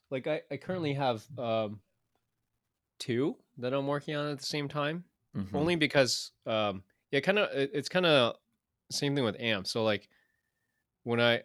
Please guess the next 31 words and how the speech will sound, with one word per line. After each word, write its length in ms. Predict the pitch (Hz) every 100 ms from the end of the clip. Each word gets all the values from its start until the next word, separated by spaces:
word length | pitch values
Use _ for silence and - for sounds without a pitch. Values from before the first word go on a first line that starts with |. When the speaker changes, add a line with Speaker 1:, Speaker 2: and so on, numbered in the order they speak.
| 135
Speaker 1:
I 80 |
have, 240 | 117 143 123
like, 180 | 127 120
a 40 |
little 240 | 113 120 110
C 220 | - 113
N 80 | 107
C 180 | 120 110
machine, 380 | 101 - 95
right? 280 | 87 101 117 - _ _ _ _
Speaker 2:
Yeah. 280 | 98 90 113
Speaker 1:
So 140 | 110 - _ 120
I'll 120 | 110
set 240 | - 127
it 100 | 113
up 200 | 110 -
to, 320 | - 104 101 101 -
to 160 | 104 98
cut 280 | 117 107
pine 480 | - 117 104 92 92 _ _
for 180 | - 101
the, 320 | 101 95 92
the 100 | 98
cabinets. 680 | 95 113 101 92 95 - - _ _ _ _ _
So, 240 | - 139 123
you 120 | 120
know, 120 | 123
I'll 160 | 131 131
do, 240 | 135 143
like, 280 | 143 127 - - _
three, 800 | - - 135 214 247 98 87 -